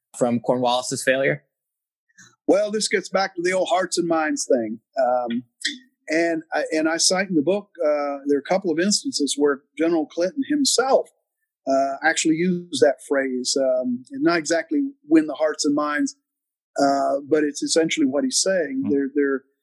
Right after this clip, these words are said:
Speaker 2: a couple of letters where he does that. First, in seventeen seventy-six, he realized very early on that the key to winning was to maintain or keep popular support. Um,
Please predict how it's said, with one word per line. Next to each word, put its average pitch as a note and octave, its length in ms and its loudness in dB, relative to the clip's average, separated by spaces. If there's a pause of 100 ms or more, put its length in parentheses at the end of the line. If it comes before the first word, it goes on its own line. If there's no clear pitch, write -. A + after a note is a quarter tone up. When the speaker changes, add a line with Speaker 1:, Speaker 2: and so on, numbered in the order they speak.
(360)
Speaker 2:
a - 40 0
couple E3+ 240 4
of C#3+ 60 -2
letters D#3 400 -2
where C#3+ 140 -2
he C#3+ 120 -6
does D#3 280 -2
that. C3+ 280 -4
First, E3+ 280 0
in - 40 -20
seventeen D#3+ 420 0
seventy-six, D#3 760 0
he E3+ 180 -2
realized D3 580 0 (460)
very E3+ 340 2
early E3 360 -2
on D3+ 380 0
that C3 140 -4 (100)
the C3 100 0
key E3+ 540 0
to D3 140 2
winning D3 460 0
was B2+ 220 0
to B2 240 0 (400)
maintain D3 540 0
or B2+ 300 0
keep - 220 0
popular D3 460 0
support. F#3 580 0 (800)
Um, D#3 560 0